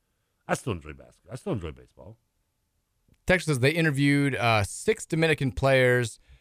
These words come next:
Speaker 2: about what was valued more, the W B C or the World Series, and five said W B C, and the sixth guy said they were the same. Kinda crazy.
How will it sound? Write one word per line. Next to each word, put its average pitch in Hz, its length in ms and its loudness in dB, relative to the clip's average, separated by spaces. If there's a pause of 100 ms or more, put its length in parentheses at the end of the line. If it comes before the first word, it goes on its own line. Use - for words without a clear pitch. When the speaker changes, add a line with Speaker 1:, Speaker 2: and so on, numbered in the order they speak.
(1200)
Speaker 2:
about 120 300 4
what 135 140 0
was 127 100 0
valued 113 320 2
more, 120 220 2
the 117 60 -4
W 117 220 -2
B 117 100 -4
C 117 180 -2
or 110 60 0
the 101 80 -2
World 101 240 -2
Series, 117 380 0
and 110 200 -4
five 113 400 2
said 110 240 -4
W 107 220 0
B 101 100 -4
C, 113 380 0
and 110 80 -8
the 98 40 -6
sixth - 240 -4
guy 110 140 0
said 107 200 -4
they 107 80 -2
were 101 100 -4
the 101 80 -12
same. 110 420 0
Kinda 120 260 -2
crazy. 104 480 0